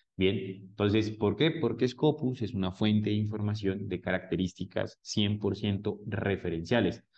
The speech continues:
Así con todos los documentos. En algunas oportunidades hay personas que me dicen, "Carlos, pero ¿por qué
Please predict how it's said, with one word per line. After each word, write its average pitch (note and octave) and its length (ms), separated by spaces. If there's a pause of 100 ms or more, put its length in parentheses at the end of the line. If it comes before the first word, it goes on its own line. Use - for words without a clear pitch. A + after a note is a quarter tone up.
(160)
Así A2+ 280
con B2 220
todos B2+ 200
los B2+ 140
documentos. B2 640 (380)
En A#2+ 120
algunas B2 360
oportunidades C#3 580
hay A#2+ 80
personas B2 380
que C3 100
me B2+ 80
dicen, A2 300
"Carlos, C#3+ 560 (480)
pero A2+ 280
¿por G#2+ 300
qué B2+ 440